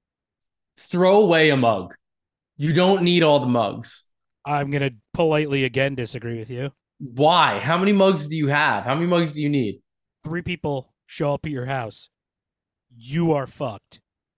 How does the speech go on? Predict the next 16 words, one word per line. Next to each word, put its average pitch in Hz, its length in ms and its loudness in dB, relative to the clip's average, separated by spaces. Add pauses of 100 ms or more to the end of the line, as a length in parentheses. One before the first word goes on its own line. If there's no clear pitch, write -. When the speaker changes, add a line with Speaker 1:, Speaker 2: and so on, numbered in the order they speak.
Speaker 1:
Dude, 165 200 2
I - 40 0
Speaker 2:
Trust 156 200 0
me. 160 60 -2
Speaker 1:
no, 143 420 2
I, - 160 -4 (160)
I 147 160 2
have, 170 300 2
Speaker 2:
I 185 80 0
Speaker 1:
like, 175 100 0
Speaker 2:
thought, - 500 0
I 180 180 -4
thought 180 380 -8
I 156 80 -6
had 135 240 -10
enough. 113 460 -16